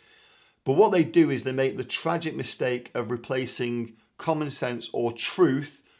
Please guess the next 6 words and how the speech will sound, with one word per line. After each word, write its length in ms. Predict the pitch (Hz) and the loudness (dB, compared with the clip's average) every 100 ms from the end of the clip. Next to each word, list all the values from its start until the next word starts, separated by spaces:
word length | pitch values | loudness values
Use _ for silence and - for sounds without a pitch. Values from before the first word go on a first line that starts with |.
| _ | _
with 160 | 127 - | -6 -4
idealism. 880 | 117 123 107 131 131 117 107 104 - _ _ _ _ _ _ | -4 -4 -2 -2 0 0 -2 -6 -8 _ _ _ _ _ _
So 320 | - - 143 | -4 2 4
they 140 | 135 135 | 4 2
go 240 | 139 135 | 4 2
beyond 760 | 135 143 135 165 190 196 185 | 2 0 2 2 2 -2 -6